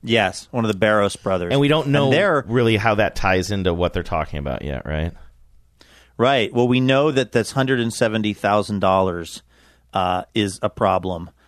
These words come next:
Speaker 1: because, uh, and as Tom's talking about, it's not the, and that's what they always say, it's not the, uh, eleven million dollars that gets you. It's the hundred and seventy thousand dollars from petty cash.
Speaker 2: Mm-hmm,
Speaker 1: Like,
Speaker 2: right.
Speaker 1: and that's to go to the Barros brothers to try to get them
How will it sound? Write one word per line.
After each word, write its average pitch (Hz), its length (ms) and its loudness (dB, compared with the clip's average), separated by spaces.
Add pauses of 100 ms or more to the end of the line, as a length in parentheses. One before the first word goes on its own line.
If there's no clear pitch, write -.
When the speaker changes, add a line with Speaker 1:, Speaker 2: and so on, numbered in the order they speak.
(180)
Speaker 1:
because, 87 640 -6 (400)
uh, 95 220 -4 (100)
and 107 160 -2
as 107 240 -4
Tom's 117 340 0
talking 101 360 0
about, 92 360 0 (200)
it's - 180 -8
not 143 300 0
the, 117 340 -4 (160)
and 117 100 -8
that's 147 100 -4
what 190 100 -6
they 196 100 -2
always 180 260 0
say, 185 140 0
it's 113 140 -4
not 113 240 -2
the, 175 300 -6
uh, 117 320 0
eleven 123 380 0
million 110 240 0
dollars 101 360 2
that - 120 -12
gets - 280 -4
you. 87 160 -10 (400)
It's - 220 -4
the 104 100 -2
hundred 110 280 0
and 95 120 -6
seventy 98 300 -2
thousand 98 340 -2
dollars 90 240 0
from 98 160 -8
petty 98 240 -4
cash. 85 340 -6
Speaker 2:
Mm-hmm, 110 500 -2
Speaker 1:
Like, 110 160 2
Speaker 2:
right. 92 160 -4 (340)
Speaker 1:
and 117 160 0
that's 131 240 0
to 131 120 0
go 117 120 2
to 110 60 4
the 101 80 0
Barros 110 440 2
brothers 92 520 0 (220)
to - 80 -8
try - 180 0
to 104 80 0
get 104 220 -2
them 98 300 0